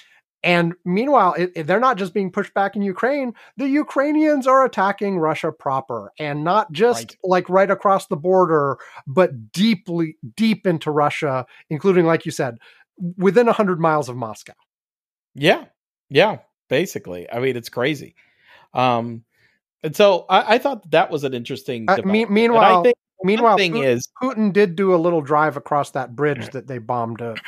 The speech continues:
Speaker 1: uh, in, in, in, uh, Crimea.
Speaker 2: Oh, the Crimea Bridge?
Speaker 1: Yeah, yeah.
Speaker 2: Yeah. Okay.
Speaker 1: So he did go visit, did a little drive across the bridge.
Speaker 2: Probably not the smartest thing to do, can I be honest?
Speaker 1: <laughs>
Speaker 2: But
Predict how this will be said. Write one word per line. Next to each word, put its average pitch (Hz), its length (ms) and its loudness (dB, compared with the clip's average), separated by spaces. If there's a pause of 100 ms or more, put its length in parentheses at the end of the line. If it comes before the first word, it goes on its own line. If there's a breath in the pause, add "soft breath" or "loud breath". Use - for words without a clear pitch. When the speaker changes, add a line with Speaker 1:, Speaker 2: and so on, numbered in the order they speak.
(100)
Speaker 1:
uh, 117 140 -12 (200)
in, 120 300 -12
in, 120 400 -10 (320)
in, 127 260 -8
uh, 113 140 -8
Crimea. 123 340 -6
Speaker 2:
Oh, 143 40 6
the 143 100 4
Crimea 139 400 4
Bridge? 143 460 0 (100)
Speaker 1:
Yeah, 131 320 -4 (100)
yeah. 120 200 -18 (440)
Speaker 2:
Yeah. 127 280 2 (280)
Okay. 110 240 0
Speaker 1:
So - 20 -2
he 180 100 0
did 175 200 0
go 202 120 4
visit, 160 400 0 (120)
did 143 140 -6
a 151 40 -2
little 156 200 0
drive 147 300 0
across 151 320 -6
the - 80 -12
bridge. 135 500 -8 (1700)
Speaker 2:
Probably 101 340 -6
not 92 180 -6
the - 80 -14
smartest - 480 -10
thing - 180 -14
to - 120 -14
do, - 120 -12
can - 160 -8
I 87 60 -4
be 87 160 -6
honest? 90 340 -6 (1080 soft breath)
Speaker 1:
<laughs> - 360 -2
Speaker 2:
But - 200 -2